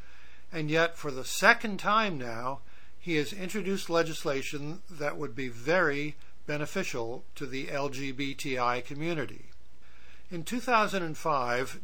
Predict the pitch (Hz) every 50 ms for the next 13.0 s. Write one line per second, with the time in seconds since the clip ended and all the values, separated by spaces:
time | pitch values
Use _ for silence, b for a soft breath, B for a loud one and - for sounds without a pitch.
0 | - - 127 147 135 123 147 156 160 175 175 180 190 185 165 151 156 151 135 147
1 | 147 147 - - - - - 165 156 151 139 151 147 147 - - 156 143 135 123
2 | 117 - - 95 - - - - - B B B B B B B B B 175 214
3 | 226 - - - 165 151 147 143 147 143 165 165 165 160 - - - 160 143 143
4 | 143 143 131 131 123 123 110 107 127 135 170 202 233 208 - - 170 151 135 127
5 | - - 131 117 117 120 135 - - - - - - 131 135 127 - - 139 143
6 | - - 170 170 180 190 196 196 196 196 170 165 143 151 139 - 123 175 175 160
7 | 143 135 135 135 - - 147 131 139 151 156 151 139 123 123 123 127 131 - -
8 | - B B B B B B B B B B - 175 143 127 151 156 156 156 156
9 | 147 - - - 196 208 233 226 190 143 143 - - 120 113 110 - - - -
10 | 147 143 123 - - 160 151 143 143 131 127 139 123 127 120 135 135 131 123 127
11 | 131 127 127 135 139 143 147 147 B B B B B B B B - 165 147 -
12 | - - 170 160 160 165 170 170 180 185 160 120 123 - - - - - -